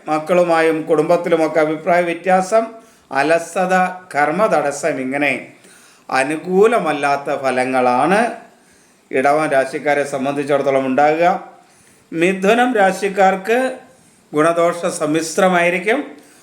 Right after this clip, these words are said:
മകീരം അവസാന പകുതി ഭാഗം, തിരുവാതിര, പുണർദം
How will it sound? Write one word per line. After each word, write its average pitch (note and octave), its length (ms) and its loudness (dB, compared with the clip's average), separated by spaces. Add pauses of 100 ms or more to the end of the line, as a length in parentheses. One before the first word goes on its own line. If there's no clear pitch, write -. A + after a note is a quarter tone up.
(560)
മകീരം F#3 680 0
അവസാന E3+ 480 0
പകുതി E3 360 -2
ഭാഗം, F#3 480 0
തിരുവാതിര, E3+ 640 2
പുണർദം E3+ 600 -2